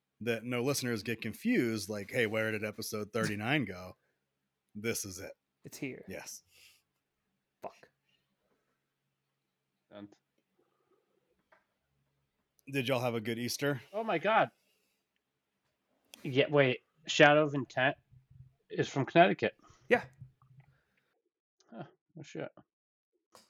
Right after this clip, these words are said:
Speaker 3: Dale, wave hi. Wave hi. Oh, hey, buddy. No, it's fine.
Speaker 2: Hey.
Speaker 3: Hey. We missed you, Dale.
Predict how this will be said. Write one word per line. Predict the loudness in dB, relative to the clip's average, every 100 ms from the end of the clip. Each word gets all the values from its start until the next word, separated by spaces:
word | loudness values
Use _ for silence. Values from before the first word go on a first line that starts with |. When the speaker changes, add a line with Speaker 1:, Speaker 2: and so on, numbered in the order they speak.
| _ _ 6
Speaker 3:
Dale, | 10 10
wave | 8 8
hi. | 8 8 6 _ _ _ _ _ _ _ _ _ -10 0
Wave | 2
hi. | 6 6 4 _ _ -18 -2
Oh, | 6 8 10 8
hey, | 6 4 4 4
buddy. | 2 2 2 2 2 2
No, | 2 2 0
it's | 0
fine. | -4 -4 -8 -12 _ _ _ _ _ _ -10
Speaker 2:
Hey. | -4
Speaker 3:
Hey. | 2 6 6 4 0 -8 _ _ _ _ _ _ _ _ _ _ _ _ -18
We | -4
missed | -2 0 4
you, | 6 4 2 _
Dale. | 2 4 4 2